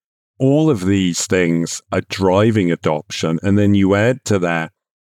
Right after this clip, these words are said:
specific needs outside of the connected home world that are driving connected home interest and adoption. So obviously a, a big one is the desire to reduce energy consumption,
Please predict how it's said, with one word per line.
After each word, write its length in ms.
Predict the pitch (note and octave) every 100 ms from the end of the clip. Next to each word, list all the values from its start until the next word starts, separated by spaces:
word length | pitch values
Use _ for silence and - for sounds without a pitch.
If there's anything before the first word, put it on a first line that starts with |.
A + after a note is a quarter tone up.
| _
specific 800 | - - - A#2 - C#3+ - C#3 G2
needs 800 | G2 G#2+ A#2 B2+ A2 G2 - -
outside 580 | G#2 G2 - - G#2 G#2
of 120 | F#2+
the 80 | F2+
connected 560 | - F#2 F2 - F2 -
home 320 | G2+ F#2 F#2+
world 500 | D#3 C3+ G#2 F2+ F2 _ _ _ _ G#2
that 180 | G#2+
are 100 | G2
driving 840 | - G#2+ G#2+ G#2 G#2 F2+ F#2+ F#2 F#2
connected 640 | - G#2 G2 F#2+ - F2+ -
home 400 | G#2+ G2+ F#2+ F#2 G#2
interest 560 | G2+ F#2+ F#2 - -
and 100 | E2
adoption. 560 | D#2+ G2+ F2+ - - - - _ _ _ _
So 260 | - G#2+
obviously 520 | A2 B2 - A#2 G#2+ -
a, 140 | G2+ -
a 80 | F#2
big 300 | G2 G2+ F#2+
one 280 | G2 F#2+ F#2
is 320 | F#2 E2+ - -
the 100 | G2
desire 500 | F#2+ F2 F#2+ F#2+ G2
to 100 | F2+
reduce 500 | F2 F2+ - F#2 -
energy 440 | F2+ G2 G#2+ - D#2+
consumption, 760 | E2+ D#2+ F2 E2 - -